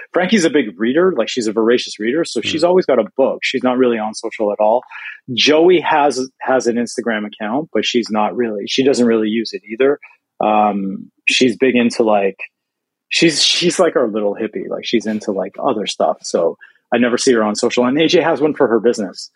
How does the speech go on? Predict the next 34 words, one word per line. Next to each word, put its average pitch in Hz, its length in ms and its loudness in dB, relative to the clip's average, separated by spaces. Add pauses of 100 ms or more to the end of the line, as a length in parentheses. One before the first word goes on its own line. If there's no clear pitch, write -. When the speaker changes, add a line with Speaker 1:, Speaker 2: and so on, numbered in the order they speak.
(200)
Speaker 2:
Yeah. - 140 -20
Speaker 1:
Um, 101 420 -4
and 113 440 -2
that's - 260 2
really 117 260 6
all 110 260 2
I 104 80 2
see 107 460 0
A 120 100 2
J 110 180 0
doing. 117 340 4
And 110 260 0 (460)
she's - 320 2
taking 127 320 0
a - 80 -8
course 147 300 2
right 139 200 4
now 131 480 2
in 127 240 -2
Milan. 120 600 0
And 110 140 -6
she's, 123 320 -2 (120)
like, 117 140 -2
every, 127 260 4 (260)
whenever 127 280 2
she 143 120 0
was 117 100 2
in, 117 220 0
and 143 100 0
we 190 80 6
don't 214 160 4
have 151 140 2
internet 147 320 2
in - 120 -12